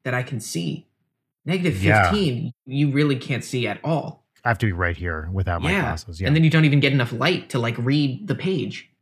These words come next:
Speaker 2: Yeah, so I cannot exist without corrective lenses at all. Like, it's
Speaker 1: Mm-hmm.
Speaker 2: just, I can't see anything.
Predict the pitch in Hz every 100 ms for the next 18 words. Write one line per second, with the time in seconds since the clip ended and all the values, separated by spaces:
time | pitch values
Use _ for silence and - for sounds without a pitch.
0 | - 101 87 - 131 151 170 113 135 123
1 | 101 92 _ 113 85 95 - 104 92 85
2 | 87 _ _ _ _ _ - 101 80 82
3 | 78 80 80 76 85 76 69 80 87 135
4 | 120 117 87 - 92 98 87 90 80 80